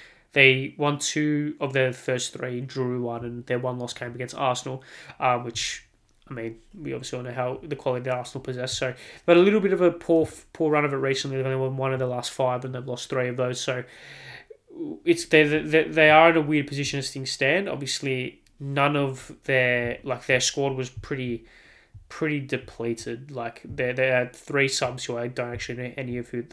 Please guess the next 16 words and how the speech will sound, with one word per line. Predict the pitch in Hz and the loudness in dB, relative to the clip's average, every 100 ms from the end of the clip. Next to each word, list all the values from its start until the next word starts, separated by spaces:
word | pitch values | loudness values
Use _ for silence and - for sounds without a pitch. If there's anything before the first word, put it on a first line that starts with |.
| - - 147 | -16 -10 -6
I | |
don't | 135 143 | -2 -2
know | 135 | -2
any | 131 123 | -2 -4
of | |
the | 120 | -4
players | - 120 | -4 -4
that | 127 | -4
they've, | 127 120 113 - | -8 -10 -12 -10
that | 131 | -6
they | 120 | -6
subbed | 123 123 123 | -4 -6 -6
on. | 120 120 - - - - | -8 -8 -16 -20 -20 -10
Um, | - 147 135 135 135 | 2 4 4 2 -6
their | 156 151 | 2 2
squad | - 160 156 151 | 4 6 6 4